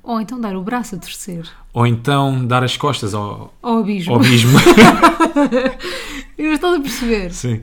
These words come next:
Speaker 1: Imagina, não tem mal nenhum. Tu não perdes o valor como pessoa, não perdes integridade se disseres, "Pá, olha, realmente não tinha pensado ni-, nisso, dessa forma, tens razão."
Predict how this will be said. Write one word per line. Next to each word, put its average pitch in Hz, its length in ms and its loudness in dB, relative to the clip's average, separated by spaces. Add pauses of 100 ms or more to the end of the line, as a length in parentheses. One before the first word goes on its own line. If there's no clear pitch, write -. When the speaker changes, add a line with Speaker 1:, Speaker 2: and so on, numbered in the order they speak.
Speaker 1:
Imagina, 269 460 -2
não 330 200 -4
tem 508 200 -6
mal 311 200 2
nenhum. 190 360 2
Tu 269 100 -2
não 302 160 0
perdes 247 460 -2
o 233 100 -8
valor 226 320 2
como 226 240 -2
pessoa, 202 400 -8
não 240 180 -4
perdes 214 400 -8
integridade 202 540 -8
se 233 80 -8
disseres, 233 380 -4 (420)
"Pá, 311 80 -4
olha, 311 260 0
realmente 262 380 0
não 285 160 -2
tinha 294 180 -2
pensado 294 360 0
ni-, 311 200 -2
nisso, 220 800 -4
dessa 269 320 0
forma, 302 440 2
tens 277 200 -6
razão." 294 600 -6